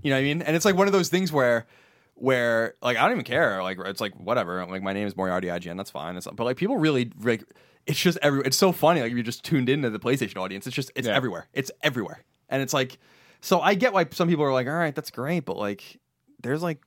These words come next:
Speaker 1: bigger system problems that we really like you to figure out at some point.
Speaker 2: But I think,
Speaker 1: Um,
Speaker 2: I think a thing there, though, is, you know, the fact that it's not a one for one. It's not like, "Well, why'd you do this when you could have done that?"
Speaker 1: Well, I don't disagree, I don't agree with you at all on that front. Like, I think that there are a finite amount of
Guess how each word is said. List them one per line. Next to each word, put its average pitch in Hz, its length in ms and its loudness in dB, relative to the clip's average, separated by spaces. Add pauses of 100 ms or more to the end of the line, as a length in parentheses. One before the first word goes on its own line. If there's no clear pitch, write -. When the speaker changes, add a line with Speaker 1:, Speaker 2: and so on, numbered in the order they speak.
(140)
Speaker 1:
bigger 160 320 0
system 107 480 -6
problems 90 420 -2
that 90 80 -4
we 90 80 -4
really 104 280 -2
like 120 180 -2
you 90 60 -2
to 80 60 -6
figure 92 360 -4
out 147 180 0
at 85 80 -4
some 82 180 -8
point. 87 280 -6 (400)
Speaker 2:
But 156 100 6
I 226 40 6
think, 240 120 8
Speaker 1:
Um, 185 100 6
Speaker 2:
I 170 40 0
think 196 180 0
a 170 40 2
thing 170 260 -2
there, 95 180 0
though, 90 260 -4
is, 95 300 -2 (240)
you 107 140 -2
know, 87 320 -4 (380)
the 107 80 -2
fact 123 440 0
that 101 220 2
it's - 160 -8
not 120 200 4
a 104 60 0
one 98 240 -2
for 87 180 -10
one. 82 340 -4
It's - 180 -8
not 127 180 2
like, 110 300 0
"Well, 147 440 4 (140)
why'd 170 240 4
you 175 60 2
do 151 120 6
this 135 260 2
when 113 120 -2
you 98 60 -4
could 110 140 0
have 92 80 -2
done 67 180 -12
that?" - 180 -14
Speaker 1:
Well, 113 100 0
I 151 60 6
don't 196 120 2
disagree, 117 240 -4
I 123 80 4
don't 160 120 2
agree 104 120 -2
with 98 100 -2
you 98 80 -2
at 95 60 0
all 143 140 4
on 82 120 -2
that 131 140 -4
front. - 280 -12
Like, 113 200 -2
I 117 160 2
think 120 240 -4
that 110 360 2
there 110 320 0
are 107 220 2
a 107 60 -4
finite 110 440 0
amount 104 320 0
of 101 260 -6